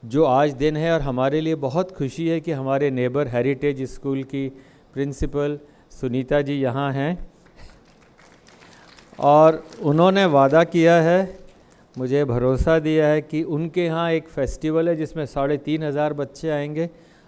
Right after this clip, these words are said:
उसके अंदर इस प्रोग्राम को, वाई एल स्क्वायर को आगे ले जा सकते हैं।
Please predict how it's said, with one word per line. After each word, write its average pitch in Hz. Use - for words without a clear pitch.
उसके 131
अंदर 143
इस 143
प्रोग्राम 139
को, 151
वाई 127
एल 143
स्क्वायर 139
को 135
आगे 120
ले 120
जा 120
सकते 135
हैं। 147